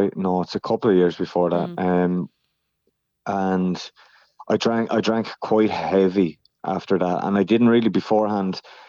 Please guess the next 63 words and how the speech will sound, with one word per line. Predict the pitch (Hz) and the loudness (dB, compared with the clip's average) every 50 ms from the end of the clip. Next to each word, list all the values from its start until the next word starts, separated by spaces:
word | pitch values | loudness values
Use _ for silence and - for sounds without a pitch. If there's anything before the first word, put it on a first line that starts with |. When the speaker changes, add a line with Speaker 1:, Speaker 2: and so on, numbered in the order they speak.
| _ _ - | _ _ -2
Speaker 1:
Um, | 95 95 95 95 92 90 92 90 - | 0 2 2 2 2 2 0 -2 -2
I | 90 101 | -2 0
think | - 123 127 143 | 0 2 2 2
a | 127 | 2
lot | 110 101 101 98 | 2 2 0 0
of | 87 | 0
people | 101 101 92 98 90 | 0 0 2 2 0
don't | 95 95 92 92 | 2 2 2 2
even | 90 87 92 90 | 2 2 0 0
know, | 90 92 - - - | 0 0 -2 -2 -2
Irish | - 101 98 101 107 98 - | 2 4 4 4 4 4 2
people | 104 92 80 - | 2 0 0 -2
especially, | 87 - - 92 92 - - 101 | -6 -4 -2 -2 0 0 -2 -2
don't | - 92 92 95 | -2 0 0 0
even | 90 87 90 | 0 0 -2
know | 90 | -2
what | 87 85 82 | -2 -2 -2
anxiety | 85 87 85 82 87 85 82 80 80 82 85 | -2 -4 -2 -2 -2 0 0 -2 -2 0 2
is. | 90 98 92 87 | 2 2 2 0
Speaker 2:
Mm. | 85 82 92 | 0 0 0
Speaker 1:
I | 107 | 0
certainly | 110 - - 98 92 90 95 85 85 80 | 0 0 0 0 0 0 0 -2 -4 -2
didn't | 87 87 87 87 85 | -2 -2 -2 -2 -2
anyway. | 90 98 104 95 85 | -2 0 0 0 0
Speaker 2:
Mm-hmm. | 82 82 - - _ - | -2 -4 -10 -12 _ -4
Speaker 1:
I | 90 90 | -4 -2
was | 87 85 80 80 | -2 -4 -4 -4
Speaker 2:
Mm-hmm. | 90 92 | -4 -4
Speaker 1:
like, | 90 - _ | -4 -6 _
"What | - 85 87 92 104 104 98 | -8 -4 -2 -2 0 0 2
are | 98 | 2
these | 90 95 90 - | 2 2 0 -2
feelings?" | - - 104 101 104 104 104 104 101 95 87 95 | -2 0 2 4 4 4 4 2 2 0 0 2
Um, | 92 90 90 87 85 82 82 _ _ _ _ _ _ _ - - - | 2 2 2 0 -2 -4 -8 _ _ _ _ _ _ _ -10 -6 -2
I | |
was | 92 92 92 | 0 2 2
in | 113 110 | 2 2
the | 95 85 | 2 2
bed | - 98 101 101 | 2 0 2 2
one | 107 101 98 | 0 0 0
night | 95 92 90 | 0 0 0
and | 90 87 87 | 0 0 0
I | |
was | 85 85 82 | 0 -2 -2
actually | 98 101 - - - 113 | -2 -4 -2 -2 -2 0
gonna | 98 104 95 90 | 0 0 0 0
ring | 87 90 90 87 | 0 0 0 2
the | 85 85 | 0 0
ambulance. | 85 85 87 92 95 90 78 76 - - | 0 0 -2 -2 -4 -4 -6 -6 -10 -12
I | |
was | 82 - - | -12 -8 -10
like, | 78 - - | -10 -10 -10
"I'm | - 80 80 | -12 -12 -10
having | 80 - 82 85 90 90 101 92 | -10 -10 -8 -8 -6 -4 -4 -4
a | 85 | -4
heart | 73 87 85 82 78 - | -4 -4 -6 -6 -8 -8
attack. | - - 80 80 - - | -10 -8 -8 -8 -8 -8
I'm | 85 85 80 | -8 -8 -8
Speaker 2:
Wow. | 78 73 69 80 92 - - | -8 -8 -8 -8 -8 -8 -10
Speaker 1:
ha-," | - - - | -14 -20 -10
but, | 92 - - | -4 -2 -2
uh, | - | 0
w-, | - 110 104 | 0 0 -2